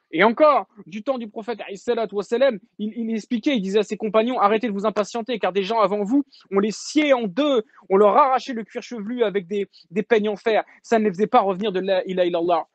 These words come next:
C'est-à-dire la pratique ferme, ancrée sur la ilaha illallah, c'est-à-dire la, la pratique de Din. Donc on, on ne fait pas de concession sur notre islam. Donc, euh, c'est une question de choix, une question de foi à mon, à un moment donné.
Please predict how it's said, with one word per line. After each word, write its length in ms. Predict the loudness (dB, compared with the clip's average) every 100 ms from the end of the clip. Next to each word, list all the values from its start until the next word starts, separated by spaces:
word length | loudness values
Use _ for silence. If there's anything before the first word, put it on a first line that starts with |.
| _
C'est-à-dire 160 | -2 0
la 100 | 0
pratique 380 | -2 -6 -6 -12
ferme, 320 | 0 2 2 -2
ancrée 440 | -4 -4 -2 -4
sur 240 | -4 -4
la 240 | -2 -2 -2
ilaha 220 | -2 -2
illallah, 260 | -2 -2 -4
c'est-à-dire 220 | -4 2
la, 180 | 2 2 _ -4
la 80 | -2
pratique 320 | -2 -6 -6
de 100 | -4
Din. 240 | -4 -4
Donc 180 | -4 -4
on, 100 | -8 -8
on 40 | -10
ne 60 |
fait 100 | -4
pas 100 | -4
de 40 | -4
concession 340 | -6 -6 -4
sur 120 | -2
notre 160 | -2 -2
islam. 300 | 2 2 2 -6 -20 -20 _ 0
Donc, 220 | 2 4
euh, 100 | 2 0 _ _ _ _ -4
c'est 120 | 0
une 100 | 0
question 280 | 0 -2 -4
de 40 |
choix, 220 | 0 0 0
une 60 |
question 320 | -2 -4 -6
de 40 | -2
foi 200 | 2 2
à 20 |
mon, 220 | 2 -2
à 140 | -2 -2
un 20 |
moment 200 | 0 0
donné. 220 | -2